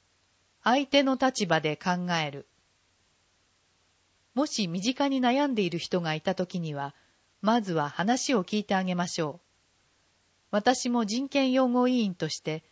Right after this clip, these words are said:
様々なお話を聞くことがあります。親身になって聞く。そして大切なのは、相談してきた相手の立場で物事を考える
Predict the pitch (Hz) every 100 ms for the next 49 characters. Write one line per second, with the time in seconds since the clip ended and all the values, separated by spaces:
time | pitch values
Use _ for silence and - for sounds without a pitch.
0 | _ - 233 285 269 208 175 160 170 208
1 | 240 233 226 214 - 262 269 269 202 147
2 | 147 147 147 - - _ _ _ _ _
3 | _ _ _ - - 294 269 220 175 170
4 | 196 - 160 - - - 175 - _ _
5 | _ _ _ - - 214 - 254 269 277
6 | 277 262 247 247 185 156 151 - _ _
7 | _ _ _ - - 277 285 269 269 -
8 | 262 - 180 196 269 269 254 254 262 208
9 | 165 156 151 180 208 233 220 165 156 -
10 | 196 208 214 190 156